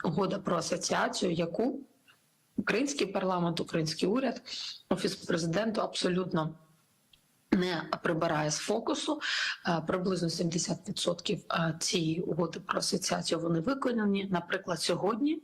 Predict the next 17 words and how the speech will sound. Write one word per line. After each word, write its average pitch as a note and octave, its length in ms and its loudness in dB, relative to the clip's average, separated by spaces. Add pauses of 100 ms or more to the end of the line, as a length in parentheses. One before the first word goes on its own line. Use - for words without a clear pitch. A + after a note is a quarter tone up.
(120)
на E3+ 520 2
комітеті F3 600 0 (420)
з - 100 -2
питань G#3+ 400 0
євроінтеграції, G3+ 840 0
який F3+ 160 0
завершився E3 640 0
буквально E3 520 2
півгодини F3+ 640 0
тому F3+ 340 2
в A#3+ 60 -2
режимі F3 380 2
онлайн, F3 440 2 (360)
ми G3 140 4
розглянули F3 760 2 (300)
ще, - 340 2
е, D3+ 260 0